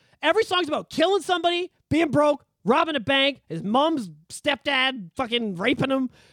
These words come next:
like, eh, all the bad shit, like taking pills and killing people. We got three A M in the morning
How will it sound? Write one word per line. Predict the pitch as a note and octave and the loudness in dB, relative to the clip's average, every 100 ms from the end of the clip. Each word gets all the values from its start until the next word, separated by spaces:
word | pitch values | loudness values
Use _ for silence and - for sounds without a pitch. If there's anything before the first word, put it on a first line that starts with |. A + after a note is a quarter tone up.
| - | -8
like, | A3 G#3+ - - - | -6 -6 -20 -20 -18
eh, | A#3 A3 | -20 -6
all | C4 D4+ | 2 4
the | G4 G3 | 4 0
bad | A#3+ - - | 2 2 -2
shit, | - F#3+ D3+ | -2 -4 -2
like | F3 F3+ | -6 -4
taking | - D4+ C#4+ | -2 -2 -2
pills | A#3+ C#4 C#4 B3+ | 0 0 0 -2
and | F3+ | -6
killing | - C#4+ C4 | -2 0 0
people. | C4+ B3 C4 | -4 -4 -2
We | |
got | C4+ D4+ | -2 -4
three | - D#5 G4 G#4 | 0 0 2 0
A | |
M | F#4+ G4 | 0 -2
in | F#4 | -4
the | F#4 G4 | -4 2
morning | F#4 F4+ F4+ | 4 4 2